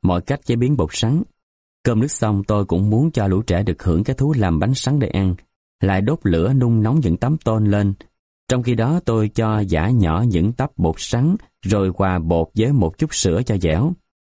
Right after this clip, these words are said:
Mọi người hăm hở bắt tay vào việc. Mỗi người cầm một gáo dừa đầy bột sắn đã nhào với sữa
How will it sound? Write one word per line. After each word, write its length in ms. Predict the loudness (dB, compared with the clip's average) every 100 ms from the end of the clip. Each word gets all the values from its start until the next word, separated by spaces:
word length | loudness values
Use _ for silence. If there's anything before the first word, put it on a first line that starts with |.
| -6
Mọi 140 | -2 0
người 200 | 0 0
hăm 220 | 0 0
hở 260 | 0 0 -2
bắt 160 | -4
tay 140 | -2 -2
vào 120 | -2 0
việc. 220 | -2 -2 _ _ _ _ _
Mỗi 180 | -2 0
người 260 | 2 0 0
cầm 360 | 0 0 2
một 260 | 2 0 -2
gáo 220 | -2 -2 -2
dừa 260 | -2 0
đầy 240 | 0 -2 0
bột 140 | -2 -4
sắn 340 | -2 0 0
đã 120 | 2
nhào 340 | 2 2 0 0
với 100 | -2
sữa 400 | 0 0 0 -2